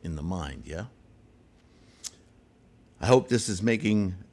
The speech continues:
some sparks fly in your mind, some insights, some clearer understandings. We'll keep going. If you have questions about it, many of you email me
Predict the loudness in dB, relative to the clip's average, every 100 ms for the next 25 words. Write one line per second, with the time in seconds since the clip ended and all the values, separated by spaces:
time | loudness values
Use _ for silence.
0 | _ _ _ _ _ -20 _ _ _ -20
1 | _ _ _ _ -20 _ -20 _ -20 -20
2 | -20 -20 -20 _ _ -20 -20 -12 -4 -2
3 | -2 0 0 2 0 0 -8 -8 0 0
4 | 2 0 -2 -2 -2 0 0 0 -4 -10
5 | -20 -16 -8 -6 -2 0 0 0 0 0
6 | -2 -10 -16 -20 -12 -6 -6 -4 2 4
7 | 4 4 4 2 -2 -4 -4 -2 -2 -2
8 | -4 -8 -16 -14 2 6 8 6 0 0
9 | 2 2 2 0 -4 -6 -16 -20 -20 -20
10 | -20 -20 -20 -20 -12 -2 0 2 6 6
11 | 4 4 4 4 0 2 2 2 0 -2
12 | 0 2 4 2 2 0 2 2 2 2
13 | 0 0 0 -4